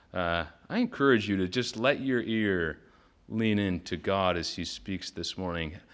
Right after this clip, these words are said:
allowing his, his truth to come forward as good news to us.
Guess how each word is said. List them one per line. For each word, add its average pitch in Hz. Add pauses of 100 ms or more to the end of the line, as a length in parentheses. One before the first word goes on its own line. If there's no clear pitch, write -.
(200)
allowing 110
his, 104 (460)
his 120
truth 131
to -
come 107
forward 82 (800)
as 92
good 98
news 87 (140)
to 87
us. -